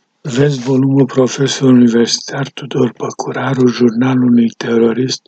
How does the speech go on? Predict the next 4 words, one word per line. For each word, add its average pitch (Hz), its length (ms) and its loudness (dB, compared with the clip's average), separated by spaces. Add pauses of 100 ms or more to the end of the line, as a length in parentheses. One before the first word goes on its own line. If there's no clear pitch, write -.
(640)
non-ficțiune 139 1080 0
cu - 180 -12
factografii, 120 1300 -8
București, 139 640 -6